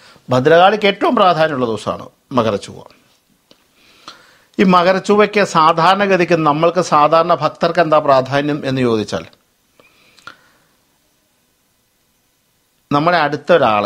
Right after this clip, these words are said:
ഏറ്റവും പരിചിതനായ ഒരാൾ മന്ത്രിയായ നമുക്ക് അയാളെ, അയാളെ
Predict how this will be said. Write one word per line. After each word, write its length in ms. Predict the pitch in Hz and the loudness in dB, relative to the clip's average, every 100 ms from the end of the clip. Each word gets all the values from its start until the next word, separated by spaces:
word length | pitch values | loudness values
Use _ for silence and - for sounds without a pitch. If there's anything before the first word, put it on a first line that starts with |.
| 92 _ _ _ _ _ _ | -6 _ _ _ _ _ _
ഏറ്റവും 540 | 160 156 - - 190 180 156 | -2 -2 -6 -2 0 2 0
പരിചിതനായ 580 | 139 139 151 151 131 113 | 0 -2 0 0 0 -2
ഒരാൾ 200 | 98 95 - _ _ _ _ _ _ - | -4 -6 -12 _ _ _ _ _ _ -6
മന്ത്രിയായ 760 | 127 127 123 135 151 147 98 92 - - _ _ _ _ _ _ - | 0 2 2 0 2 0 0 -6 -14 -20 _ _ _ _ _ _ -6
നമുക്ക് 280 | 123 135 147 139 | -2 -2 0 0
അയാളെ, 220 | 127 135 135 - | 0 -4 -8 -6
അയാളെ 220 | 123 131 | -4 -2